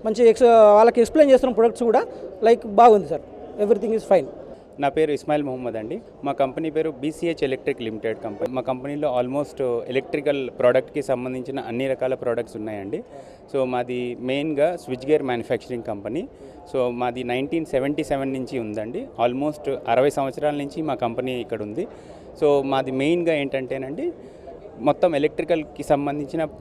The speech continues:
Speaker 2: ప్యానెల్ ఏదైతే తయారవుతుందో, ఆ ప్యానెల్కి కావాల్సిన కాంపోనెంట్స్ అన్నీ మా కంపెనీలో ఉన్నాయి, సార్. So, A to Z ప్రోడక్ట్ అని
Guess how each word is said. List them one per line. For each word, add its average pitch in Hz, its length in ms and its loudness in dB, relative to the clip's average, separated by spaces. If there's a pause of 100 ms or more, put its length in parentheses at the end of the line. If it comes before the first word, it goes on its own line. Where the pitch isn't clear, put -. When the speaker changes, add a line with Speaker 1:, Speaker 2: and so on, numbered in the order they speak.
(200)
Speaker 2:
ప్యానెల్ 147 320 0
ఏదైతే 139 320 2
తయారవుతుందో, 123 800 0
ఆ 147 80 0
ప్యానెల్కి 170 560 0
కావాల్సిన 147 500 0
కాంపోనెంట్స్ 143 580 -4
అన్నీ 170 200 -4
మా 170 140 -6
కంపెనీలో 120 500 -4
ఉన్నాయి, 104 300 -8
సార్. - 180 -6 (540)
So, 120 440 2
A 151 100 2
to 170 160 4
Z 165 120 8 (280)
ప్రోడక్ట్ 143 320 4
అని 156 160 -2